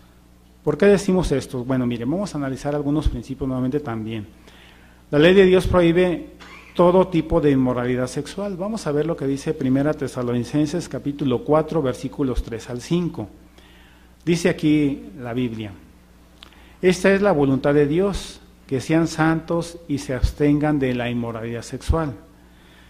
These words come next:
Cada uno de ustedes debe saber controlar su propio cuerpo para mantenerlo santo y honorable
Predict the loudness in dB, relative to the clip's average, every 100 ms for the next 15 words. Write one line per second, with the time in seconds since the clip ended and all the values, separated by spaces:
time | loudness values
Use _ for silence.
0 | -20 0 2 4 4 2 2 2 2 2
1 | 0 2 0 0 -2 -4 -2 0 0 0
2 | 0 0 -2 -6 -4 -6 -2 -4 0 -2
3 | -2 -8 -6 -4 -2 -2 -4 -2 -2 -2
4 | -6 -2 0 0 -2 0 0 -2 -4 -8
5 | -12